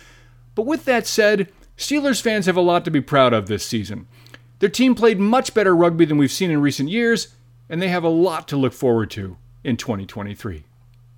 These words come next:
Now, round eight began on Friday night in Christchurch with a preview of what might be a semifinal match in just a few weeks as Canterbury hosted Auckland. And for the first thirty minutes of this game, it looked as though it might actually be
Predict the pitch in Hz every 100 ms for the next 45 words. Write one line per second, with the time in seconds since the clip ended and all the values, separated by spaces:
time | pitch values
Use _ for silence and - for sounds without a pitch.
0 | _ _ _ _ _ _ _ _ _ -
1 | 117 135 214 196 226 170 165 214 208 185
2 | - 233 233 214 233 233 226 - 285 269
3 | - 220 226 180 190 202 - 254 330 277
4 | 120 107 139 - - 127 185 214 139 147
5 | 262 359 - 131 175 - 294 277 - 139
6 | 127 120 123 135 180 156 202 190 165 196
7 | 196 262 180 - - - - - 196 -
8 | 202 269 269 170 170 185 139 147 - 202
9 | - 202 208 131 104 - _ _ _ _
10 | _ _ 156 147 208 196 - 254 277 -
11 | 240 214 226 349 - 131 113 - 113 113
12 | 139 - - - - - 170 185 302 370
13 | 208 127 135 147 156 131 117 - 175 185
14 | 208